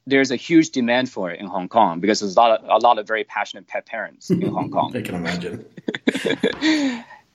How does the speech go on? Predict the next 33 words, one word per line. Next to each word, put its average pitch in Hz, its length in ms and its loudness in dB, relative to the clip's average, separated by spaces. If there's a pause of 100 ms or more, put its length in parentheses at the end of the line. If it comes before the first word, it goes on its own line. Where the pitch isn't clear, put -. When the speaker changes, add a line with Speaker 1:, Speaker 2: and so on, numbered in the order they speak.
(180)
Speaker 1:
And, 160 300 4
and 180 160 4
so 208 140 4
with 185 160 2
that, 180 400 2
that 151 220 2
we 147 80 -2
see 214 200 -8
this, 185 240 -8
wow, 180 300 2
okay, 160 340 -2
this 151 220 -6
is 135 60 -6
a 135 40 -4
big 135 260 -4
gap, 147 360 2
and 120 120 -4
let's 127 200 -4
create 139 280 4
really 127 160 0
good 110 160 -4
products 131 500 2
that 110 100 0
makes 117 200 -2
it 98 80 -10
easy. 110 600 2
And 110 200 -2
it's 110 160 -2
not 147 160 6
really 135 140 6
competitive 123 560 0
against 107 460 0
the, 98 400 2